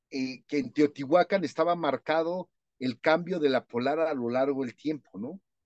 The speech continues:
Em, y que de hecho para él, eh, el eje de los muertos marcaba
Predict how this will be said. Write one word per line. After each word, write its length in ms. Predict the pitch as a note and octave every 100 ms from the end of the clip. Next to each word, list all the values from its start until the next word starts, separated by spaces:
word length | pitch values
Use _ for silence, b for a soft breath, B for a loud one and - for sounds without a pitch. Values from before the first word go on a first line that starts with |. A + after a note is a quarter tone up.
| _ _ _ _
Em, 800 | C3 A#2+ A#2+ A2+ A2+ A2+ A2+ A2 - _ _ _ -
y 140 | C3+
que 280 | - D#3 C#3+
de 160 | C#3 E3
hecho 240 | E3+ G#3
para 240 | - C#3 C#3
él, 380 | D#3 F#3 F#3 _
eh, 340 | A2+ A#2 A#2 A2+
el 340 | B2 B2 A#2 A#2+
eje 400 | E3 D3 E3 D#3
de 140 | C3+
los 180 | B2 G#2+
muertos 500 | C#3 D3+ D3+ F3+ D3
marcaba 640 | C3+ A#2 - D3 D3+ D3